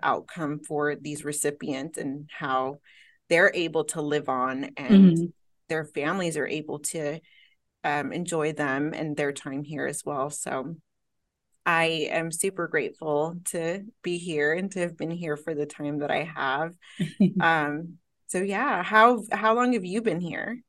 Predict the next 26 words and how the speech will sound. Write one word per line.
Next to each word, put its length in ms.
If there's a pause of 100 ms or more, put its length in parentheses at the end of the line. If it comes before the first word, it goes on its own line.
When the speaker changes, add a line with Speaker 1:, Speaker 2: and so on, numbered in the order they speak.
(280)
Speaker 2:
I 440
just 400
completed 680
my 540
ele-, 300
or 120
I 120
just 180
started 380
my 180
eleventh 440
year, 300
I 80
guess 240
is 60
the 80
way 160
to 80
say 240
it. 100
I've 200
been 140
here 300
for 280
eleven 420
years. 540